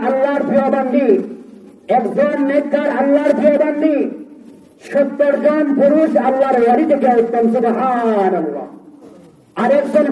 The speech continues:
খারাপ মহিলা, একজন দুইজন নয়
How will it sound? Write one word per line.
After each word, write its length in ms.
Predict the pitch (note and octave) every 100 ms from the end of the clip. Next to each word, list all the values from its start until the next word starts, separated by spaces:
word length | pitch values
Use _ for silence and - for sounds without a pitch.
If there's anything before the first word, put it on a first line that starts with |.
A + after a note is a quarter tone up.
| C#4
খারাপ 340 | C4+ C#4+ D#4 -
মহিলা, 320 | D4 D#4 D#4 A#3 - - - - - - _ _ _ _ _
একজন 400 | F#3 A3+ A3 D4+ C#4+
দুইজন 360 | D4 D4+ - C#4 C4+
নয় 200 | B3+ G3+